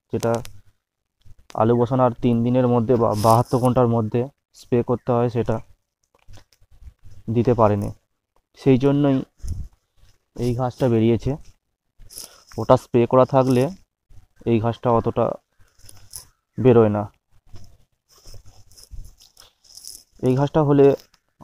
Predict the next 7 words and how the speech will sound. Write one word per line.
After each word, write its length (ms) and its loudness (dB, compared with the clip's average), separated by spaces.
আলুর 260 4
দু 80 0
একটা 180 -6
ক্ষতি 280 -2
হতে 220 0
পারে। 200 -4
প্রথমত, 380 0